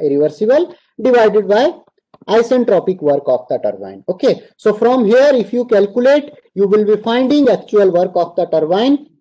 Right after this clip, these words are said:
as, uh, uh, nothing but equal to five hundred fifteen point six one kilojoule per K G.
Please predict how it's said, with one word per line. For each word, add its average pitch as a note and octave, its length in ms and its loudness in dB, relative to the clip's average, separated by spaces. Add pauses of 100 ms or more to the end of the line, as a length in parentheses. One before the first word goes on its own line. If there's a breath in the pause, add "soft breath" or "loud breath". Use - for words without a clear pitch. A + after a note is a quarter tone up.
as, E3+ 320 0
uh, E3+ 180 2 (220 loud breath)
uh, D#3 200 -2
nothing G3 400 -2
but F3 300 -2
equal D#3+ 340 -2 (100)
to D4 280 -4 (220)
five A3 400 0
hundred F3 480 -2
fifteen B3 720 -4 (220)
point D#3 360 -2
six - 380 -6
one A#3+ 320 0 (240)
kilojoule A#2+ 500 -4
per - 220 0 (320)
K C#3+ 140 0
G. G#2+ 180 -12